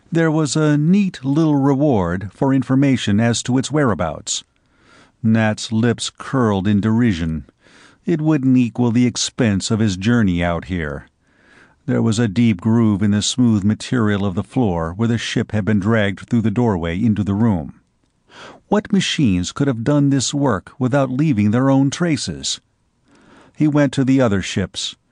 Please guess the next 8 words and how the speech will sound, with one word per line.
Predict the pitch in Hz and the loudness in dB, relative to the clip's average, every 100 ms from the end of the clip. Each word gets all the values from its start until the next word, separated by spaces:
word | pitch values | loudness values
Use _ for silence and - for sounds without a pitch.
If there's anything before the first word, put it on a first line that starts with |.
| _ _ _ - | _ _ _ -6
All | 123 120 107 | 0 0 0
were | 110 | -2
small, | - 127 117 101 92 92 90 - - | -2 0 2 2 0 -2 -6 -10 -2
mostly | 120 117 - 107 | 0 0 0 -4
single | 101 - 120 92 90 | -2 0 0 0 -2
or | 95 92 | -2 -4
two-passenger | - 113 92 113 113 - 98 95 | -2 -2 -2 -2 -2 -2 -4 -4
craft. | - 110 92 78 69 - | -4 -2 -2 -4 -8 -20